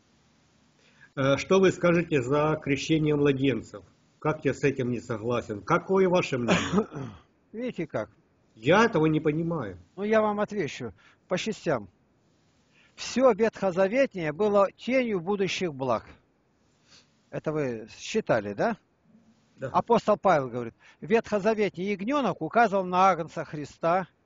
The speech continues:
Speaker 2: Вот, говорит, агнец Божий, который берёт на себя грех мира. Евангелие от Иоанна один двадцать девять.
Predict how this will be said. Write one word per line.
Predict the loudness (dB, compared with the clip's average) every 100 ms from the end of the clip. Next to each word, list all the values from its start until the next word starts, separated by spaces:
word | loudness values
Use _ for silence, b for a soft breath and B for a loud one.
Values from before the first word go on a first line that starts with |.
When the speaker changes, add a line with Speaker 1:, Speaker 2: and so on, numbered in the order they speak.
| _ _ _ _ _ _ _ _ _ _ _ _
Speaker 2:
Вот, | -8 -6
говорит, | -4 -2
агнец | 2 2 0 -8
Божий, | -6 -2 -2 -2
который | -6 -6 -4 -4
берёт | -4 -4 -4 -6
на |
себя | -8 -4 -2
грех | 0 -2 -4
мира. | -6 -6 -4
Евангелие | 0 0 0 -2 -4
от | 0
Иоанна | 0 2
один | 2 -2 -4
двадцать | -4 -4 -8
девять. | -6 -8 -10